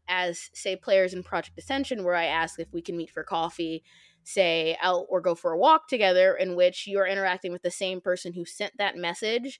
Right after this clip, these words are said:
in real time, that there's that disconnect there that makes it feel more like a, uh, choose your own adventure style than anything else. Uh, but that is, again,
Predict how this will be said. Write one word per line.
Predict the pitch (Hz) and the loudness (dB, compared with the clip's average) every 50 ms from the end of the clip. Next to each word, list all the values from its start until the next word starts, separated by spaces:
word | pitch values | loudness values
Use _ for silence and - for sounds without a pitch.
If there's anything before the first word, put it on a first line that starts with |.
| _ _ _ _ _ _ _ _ _ | _ _ _ _ _ _ _ _ _
in | - 196 196 180 | -6 -4 -4 -2
real | 180 185 190 202 | 2 2 2 2
time, | 208 - 262 254 269 285 302 302 330 330 _ _ _ _ _ _ | 2 0 -2 -2 0 -2 -2 -4 -6 -8 _ _ _ _ _ _
that | _ 196 196 190 196 | _ 2 2 4 4
there's | 196 202 202 202 - | 2 0 0 0 0
that | - 180 - 170 | -2 -4 -4 -4
disconnect | - 180 175 - - - - 233 254 247 269 - - - | -4 -4 -4 -4 -4 -6 -4 -2 -2 -2 -2 -4 -4 -2
there | 277 269 277 294 320 311 277 - | 0 0 0 0 -2 -4 -2 -2
that | 190 180 170 | -2 -2 0
makes | 185 185 180 - | -4 -6 -6 -6
it | - - - - _ | -12 -14 -16 -18 _
feel | - 214 196 196 202 | -4 -2 0 0 0
more | 190 185 175 175 175 175 170 | -2 -4 -4 -4 -4 -4 -4
like | 170 160 165 170 170 175 - - - _ | -4 -4 -4 -4 -4 -6 -8 -14 -16 _
a, | 170 170 165 160 165 160 160 160 165 165 160 - - _ _ _ _ _ _ _ _ _ _ | -8 -6 -4 -4 -4 -4 -4 -4 -4 -6 -8 -10 -14 _ _ _ _ _ _ _ _ _ _
uh, | - - 98 95 92 67 - - _ | -12 -10 -10 -10 -10 -10 -12 -16 _
choose | - - - 254 240 214 196 | -12 -10 -8 -8 -8 -6 -4
your | 202 202 190 | -2 -2 0
own | 180 175 175 | 0 -2 -4
adventure | 160 160 - 147 151 160 165 - 240 226 220 | -8 -8 -8 -8 -8 -8 -8 -6 -6 -6 -6
style | - - - 208 202 208 202 208 208 | -6 -4 -2 0 0 0 0 -2 -2
than | 202 180 165 165 | -4 -8 -8 -8
anything | - 156 160 156 165 170 - - 175 165 160 151 - | -8 -10 -8 -8 -10 -10 -10 -10 -8 -8 -8 -12 -10
else. | - 160 175 180 180 - - - - - _ _ _ _ _ _ _ _ _ _ _ _ _ _ | -8 -6 -6 -6 -6 -10 -16 -18 -20 -20 _ _ _ _ _ _ _ _ _ _ _ _ _ _
Uh, | - 160 156 147 98 92 - - _ _ _ _ _ _ _ | -16 -16 -14 -14 -14 -14 -14 -16 _ _ _ _ _ _ _
but | - 185 170 170 - _ _ | -2 -2 -2 -4 -8 _ _
that | - 226 220 214 | -2 0 2 2
is, | 196 190 190 196 190 - 254 277 - | 2 0 0 -2 -4 0 0 2 4
again, | 233 240 302 214 190 185 | 6 8 8 8 8 4